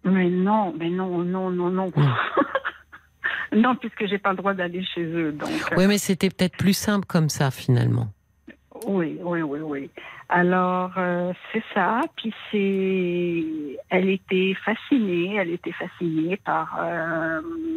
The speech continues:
Speaker 1: où est-ce que j'habite, moi. Euh, elle me posait des questions. Euh, euh, c-, ça a très bien été, vraiment. Euh, je, elle m'a réchauffé le cœur.
Speaker 2: Elle est restée combien de temps ? Ils sont restés combien de temps ?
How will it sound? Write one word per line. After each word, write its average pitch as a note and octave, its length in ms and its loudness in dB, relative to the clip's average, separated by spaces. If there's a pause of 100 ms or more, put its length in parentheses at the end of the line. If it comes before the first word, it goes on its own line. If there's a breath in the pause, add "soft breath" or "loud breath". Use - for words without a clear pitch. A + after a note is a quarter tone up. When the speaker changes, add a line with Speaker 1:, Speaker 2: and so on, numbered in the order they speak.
(360)
Speaker 1:
où F3 120 0
est-ce F3 140 -4
que C3 120 -4
j'habite, G3 720 2
moi. F3 840 4 (500 loud breath)
Euh, F3 240 -2
elle F3 60 0
me F3+ 120 0
posait F3 300 -6
des E3 160 -2
questions. G3 1120 0
Euh, D#3 420 -4 (480 loud breath)
euh, E3+ 140 2 (180)
c-, - 100 -6 (120)
ça G#3+ 80 4
a G#3+ 60 2
très - 220 0
bien A3 280 2
été, F#3 360 -2
vraiment. G#3+ 640 2
Euh, F3 240 -4
je, - 580 -10
elle G3 140 0
m'a G3 140 2
réchauffé G3+ 500 -4
le E3+ 80 -2
cœur. D#3 320 -4 (800 loud breath)
Speaker 2:
Elle G3 120 4
est G3+ 60 4
restée G3+ 320 0
combien F3 360 2
de E3+ 60 2
temps ? F#3 180 2
Ils G3 280 4
sont F3+ 260 2
restés D#3+ 340 2
combien D3+ 300 4
de D3 60 2
temps ? D#3 220 0